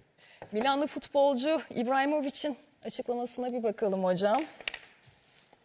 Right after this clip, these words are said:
"O uzatsın diye zaten maaşımı düşürdüm, bedavaya oynuyorum. Benim evimi de mi istiyor?" demiş. Uzun süren bir sakatlıktan döndü. Takım arkadaşı Rafael Leao'nun sözleşmesi hakkında ki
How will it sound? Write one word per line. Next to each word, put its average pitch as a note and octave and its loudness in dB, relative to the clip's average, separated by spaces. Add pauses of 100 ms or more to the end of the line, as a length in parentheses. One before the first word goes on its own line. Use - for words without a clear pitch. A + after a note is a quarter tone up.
(1080)
"O G4+ 8
uzatsın C#4+ 4
diye G#3 6
zaten D#4+ 4
maaşımı C4+ 4
düşürdüm, B3 2
bedavaya G#3 6
oynuyorum. F3+ 2
Benim A#3+ 4 (160)
evimi B3 4
de B3+ 8
mi G3 2
istiyor?" F3 2 (200)
demiş. F3+ 0 (140)
Uzun F#3+ 2
süren A3 2
bir A3 2
sakatlıktan A3 2
döndü. F3+ 4 (400)
Takım F3+ 2
arkadaşı A3+ 4
Rafael B3+ 4
Leao'nun B3 6
sözleşmesi A3+ 2
hakkında F#3 2 (440)
ki - 2